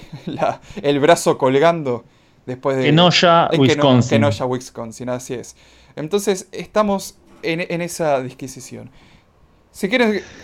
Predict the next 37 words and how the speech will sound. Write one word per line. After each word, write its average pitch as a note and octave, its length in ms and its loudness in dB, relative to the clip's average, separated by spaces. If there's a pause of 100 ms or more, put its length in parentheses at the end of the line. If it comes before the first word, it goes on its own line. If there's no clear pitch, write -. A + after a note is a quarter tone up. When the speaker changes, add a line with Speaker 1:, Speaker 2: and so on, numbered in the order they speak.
Speaker 1:
no G#3 120 0
le, A3 140 4
no G#3+ 140 -4
quiero A#3 160 -2
tirar G3+ 200 2
un F3+ 40 0
resumen F#3 380 -4
de D3 60 -4
decir, F3+ 240 -8
sí, F#3+ 120 -10
yo D#3 120 -16
estoy C#3 140 -8
de C3+ 120 -4
acuer-, D3 240 -6
estoy C3+ 220 -12
de C3 80 -6
acuerdo C#3 240 -8
que A#2+ 60 -10
la A2+ 80 -8
gente B2 260 -18
tiene A#2+ 340 -16
el A#2+ 180 -14
derecho A#2 540 -16 (460)
a C3 180 -4
defenderse. A#2+ 880 -8 (380)
Eh, D3+ 260 -10
por, E3+ 160 -8
especialmente A#3+ 520 -4
que, - 240 -16
creo A#3 200 -6
que G#3 100 -8
también G#3+ 260 -2
lo G3+ 100 0
vemos G3+ 560 -4
hoy G3 240 -8
en F3+ 100 -10
día G3+ 280 -8